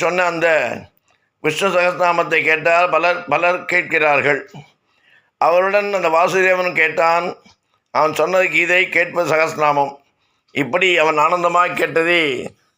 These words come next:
அவன் பெருமை உயர்வு. அப்பேற்பட்ட உத்தமான சகஸ்ரநாமத்தை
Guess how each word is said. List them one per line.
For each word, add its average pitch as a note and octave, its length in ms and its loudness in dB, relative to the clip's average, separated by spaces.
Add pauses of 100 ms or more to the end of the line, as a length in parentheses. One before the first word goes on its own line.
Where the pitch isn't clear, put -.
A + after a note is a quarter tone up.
(140)
அவன் D#3+ 220 0 (100)
பெருமை D#3 300 0 (200)
உயர்வு. C#3 480 0 (2000)
அப்பேற்பட்ட C3 440 -4 (2500)
உத்தமான C#3+ 360 0
சகஸ்ரநாமத்தை B2+ 720 -2